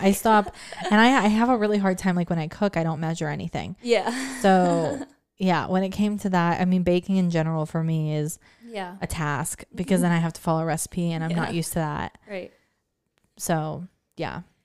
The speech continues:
Speaker 2: Yeah.
Speaker 1: Um, so, yeah, was there anything else? I mean, I guess, should I just talk about my goals then?
Speaker 2: Yeah.
Speaker 1: Like, some of my other goals.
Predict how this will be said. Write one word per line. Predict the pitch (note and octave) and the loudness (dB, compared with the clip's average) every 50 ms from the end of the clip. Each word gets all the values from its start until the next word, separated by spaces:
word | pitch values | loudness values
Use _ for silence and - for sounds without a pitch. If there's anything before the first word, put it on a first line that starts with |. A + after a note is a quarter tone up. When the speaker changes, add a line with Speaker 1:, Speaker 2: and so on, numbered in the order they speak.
| _ _ _ _ | _ _ _ _
Speaker 2:
Yeah. | B3 C4 B3+ A3+ - G3+ _ _ _ _ _ _ - | -20 -20 -20 -20 -20 -20 _ _ _ _ _ _ -6
Speaker 1:
Um, | F3 E3+ D#3+ D3 C#3 C3+ D3+ E3 - _ _ _ _ _ _ _ _ _ _ _ _ _ _ _ _ _ _ _ _ _ _ _ _ _ _ _ _ _ _ | -4 -4 -4 -4 -6 -8 -10 -12 -14 _ _ _ _ _ _ _ _ _ _ _ _ _ _ _ _ _ _ _ _ _ _ _ _ _ _ _ _ _ _
so, | - - G3 | -12 -6 -4
yeah, | F#3+ G3 F#3+ D3+ - - - | -2 0 0 0 -2 -6 -8
was | F3 F3 E3+ | -6 -6 -4
there | F3 F3+ | -4 -2
anything | - F3+ F3+ F#3 F3 F#3 F3 E3+ | -2 -2 -2 0 0 0 -2 -2
else? | E3 E3 E3 E3+ - - - - | -2 -4 -4 -6 -8 -10 -8 -4
I | F#3+ | -2
mean, | F#3 G3 G3 | 0 0 0
I | G3 | -2
guess, | G3 G#3 G#3 - | -4 -6 -8 -4
should | - F#3+ | -2 -2
I | F#3 F#3 | -2 -2
just | F3+ F#3 - - | -2 -6 -6 -6
talk | F3 F3+ - | -8 -6 -6
about | F#3+ D#3+ | -6 -6
my | D#3+ E3 E3 | -6 -8 -6
goals | - E3 E3 D#3+ D#3+ - | -6 -6 -6 -6 -8 -8
then? | - F#3 F#3 F#3+ G3+ G3 - _ _ _ _ _ _ _ _ _ _ _ _ _ | -8 -6 -6 -6 -6 -8 -10 _ _ _ _ _ _ _ _ _ _ _ _ _
Speaker 2:
Yeah. | E4+ F#4 C4 - - _ _ | -12 -10 -10 -10 -12 _ _
Speaker 1:
Like, | - F3+ E3+ | -8 -8 -4
some | - F#3+ F3+ | -4 -4 -2
of | F3 | -2
my | F3 E3 | -2 -4
other | D#3+ E3+ F3+ | -4 -6 -6
goals. | - F3 E3 D#3+ E3+ F3+ - | -6 -6 -6 -6 -6 -8 -10